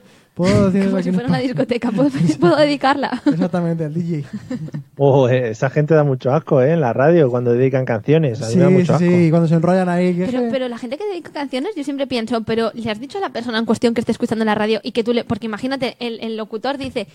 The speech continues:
Speaker 2: "Y esta canción va dedicada de Celia para Eliseo", por ejemplo. Pero, eh, Eliseo tiene que estar escuchando en ese momento en la radio
Speaker 1: Yo estoy
Speaker 2: esa
Speaker 1: durmiendo.
Speaker 2: cadena y tiene que saber, porque, joder, yo oigo, una oye, "De Pedro para María", y porque tú seas María y tengas un novio que se llama Pedro, ya piensas que es para ti.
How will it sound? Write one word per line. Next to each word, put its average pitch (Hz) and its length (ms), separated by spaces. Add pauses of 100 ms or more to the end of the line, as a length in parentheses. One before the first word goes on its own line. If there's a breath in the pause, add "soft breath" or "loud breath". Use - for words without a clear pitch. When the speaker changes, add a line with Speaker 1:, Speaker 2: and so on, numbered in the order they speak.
(100)
Speaker 2:
"Y 233 80
esta 370 180
canción 320 400
va 247 60
dedicada 330 640
de 247 220
Celia 359 280
para 262 240
Eliseo", 247 400
por 208 100
ejemplo. 220 360 (260 soft breath)
Pero, 214 360
eh, 247 280
Eliseo 247 320
tiene 330 200
que 320 60
estar 311 160
escuchando 294 380
en 240 60
ese 262 100
momento 294 260
en 233 60
la 220 80
radio 254 180
Speaker 1:
Yo 170 40
estoy 175 180
Speaker 2:
esa 247 80
Speaker 1:
durmiendo. 214 400
Speaker 2:
cadena - 140 (240 loud breath)
y 294 100
tiene 262 260
que 381 100
saber, 339 380
porque, 226 380
joder, 247 320
yo 214 160
oigo, 254 160 (140)
una 262 280
oye, 226 260 (220 soft breath)
"De 226 120
Pedro 349 280
para 269 200
María", 254 460
y 226 80
porque 226 240
tú 247 120
seas 269 180
María 277 240
y - 40
tengas 277 240
un 277 60
novio 269 180
que 269 80
se 269 80
llama 269 160
Pedro, 277 320
ya 262 120
piensas 233 280
que 247 80
es 240 60
para 208 220
ti. 311 180